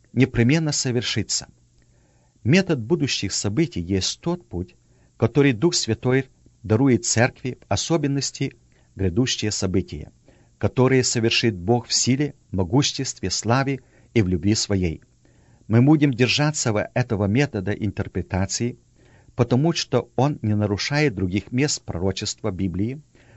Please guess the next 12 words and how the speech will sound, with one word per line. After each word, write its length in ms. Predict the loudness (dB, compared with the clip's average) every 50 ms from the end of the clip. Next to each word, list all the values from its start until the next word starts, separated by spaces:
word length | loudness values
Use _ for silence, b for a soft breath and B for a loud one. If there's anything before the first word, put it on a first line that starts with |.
| b b
но 160 | 2 4 4
наоборот, 600 | 4 4 4 2 2 2 0 0 0 -2 -6 -10 _ -20 _ _ b b b b b b _
приводит 540 | 0 0 2 4 4 4 4 4 2 -2 -2
их 220 | -2 -2 -2 -2 -4
в 40 |
согласие 760 | -4 -4 -4 -2 0 0 0 0 0 0 -2 -4 -4 -6 -6 b b b b b b 0
и 60 | 0
в 60 | 2
духовную 580 | 2 -2 -4 0 0 0 0 0 0 -2 -2 0
гармонию. 600 | -2 -2 0 2 0 0 0 -2 -6 -10 -16 -20 _ _ _ _ _ _ _ b b b b b b b b b b b b b b
Апостол 540 | -2 -2 2 2 2 2 0 -2 -2 -4 -4
Павел 460 | -2 -2 -2 0 0 0 -2 -2